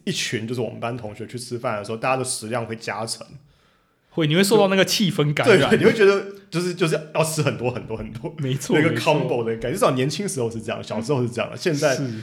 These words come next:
Speaker 1: 现在应该还是退化蛮多的。
Speaker 2: 现在就重质了，不重量。
Speaker 1: 对，不过我跟你说，一直到当兵之后，我才发现哦，有的时候真的是多亏高中时候我们念的是男生班，所以有被训练过，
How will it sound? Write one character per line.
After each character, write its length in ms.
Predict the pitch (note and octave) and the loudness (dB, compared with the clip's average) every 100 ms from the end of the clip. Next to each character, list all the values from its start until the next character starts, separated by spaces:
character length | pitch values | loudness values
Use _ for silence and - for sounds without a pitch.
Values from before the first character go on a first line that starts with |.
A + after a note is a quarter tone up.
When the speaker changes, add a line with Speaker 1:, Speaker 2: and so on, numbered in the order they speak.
| - | -6
Speaker 1:
现 140 | - | 2
在 100 | F#3 | 4
应 80 | D#3 | 6
该 100 | D3+ | 4
还 120 | A2+ | 0
是 100 | A2 | -2
退 160 | A#2+ A2+ | -6 -8
化 180 | G2 G2+ | -6 -8
蛮 160 | - - A2+ | -10 -16 -16
多 100 | - - | -14 -14
的。 80 | - | -10
Speaker 2:
现 160 | - D#3+ | -4 0
在 80 | |
就 100 | D#3 | 0
重 300 | D#3+ F3+ D3 | 2 0 0
质 300 | C#3 A2+ F#2+ | -4 -6 -6
了， 160 | G#2 F#2 | -6 -6
不 120 | G#2 | -6
重 280 | B2 C3+ A#2+ | -4 -4 -2
量。 200 | B2+ G#2 G#2 D3 | -4 -4 -6 -2
Speaker 1:
对， 160 | F3 D3+ C#3 - - - - | 2 2 -2 -10 -16 -16 0
不 80 | C4 | 4
过 80 | |
我 40 | E3+ | 4
跟 180 | F#3+ B2 | 4 2
你 40 | |
说， 320 | - B2 G#2+ | 0 -4 -2
一 60 | G#3 | -4
直 80 | E3+ | -2
到 120 | F3+ | -2
当 260 | D#3+ E3 | 0 -2
兵 180 | D#3+ D#3 | -2 -4
之 120 | D#3 A#2+ | -4 -6
后， 220 | A#2 A2+ | -6 -8
我 60 | A2+ | -8
才 180 | G2+ | -10
发 180 | G2+ G2+ | -8 -8
现 140 | - A2+ | -8 -12
哦， 160 | A#2+ - _ _ _ _ _ - | -14 -20 _ _ _ _ _ -4
有 120 | C3+ | 2
的 60 | A3 | 4
时 80 | A#3+ | 4
候 80 | |
真 100 | F#3+ | 4
的 80 | F#3+ | 4
是 80 | E3+ | 2
多 320 | F3+ D#3+ D#3 | -2 2 2
亏 240 | D#3 D#3 D#3 D3+ | 0 0 -2 -2
高 180 | D3 C#3+ | -2 2
中 160 | D3 | 2
时 140 | C3 A#2+ | 0 -2
候 120 | A#2 | -2
我 60 | |
们 80 | A#2 | -2
念 140 | A#2 A2+ | -4 -4
的 40 | |
是 80 | A2 | -4
男 260 | G#2 G#2+ | -8 -8
生 240 | G#2+ G#2+ G#2+ | -8 -8 -8
班， 160 | G#2 G#2+ | -10 -8
所 140 | A2+ | -8
以 40 | |
有 60 | G2+ | -8
被 120 | - | -8
训 340 | G#2+ - C#3 G#2+ | -10 -6 -6 -6
练 180 | G#2+ - A2+ | -10 -12 -16
过， 240 | - | -18